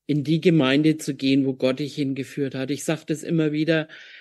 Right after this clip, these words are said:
es geht nicht darum zu sagen, „Ach ja, hier gefällt's mir, weil der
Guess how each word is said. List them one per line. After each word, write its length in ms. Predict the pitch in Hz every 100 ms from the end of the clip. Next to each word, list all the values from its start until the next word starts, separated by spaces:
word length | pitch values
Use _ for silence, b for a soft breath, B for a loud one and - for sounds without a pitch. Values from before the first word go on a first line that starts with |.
| -
es 160 | 143 -
geht 180 | 151
nicht 200 | 156 156
darum 440 | 117 120 147 156 147
zu 100 | 151
sagen, 260 | - 139 B B B
„Ach 240 | 165 170 -
ja, 280 | 156 151 151
hier 420 | 147 156 151 147 b b b
gefällt's 460 | - 147 151 156 160
mir, 160 | 147 143
weil 180 | 135
der 380 | 131 135 131 -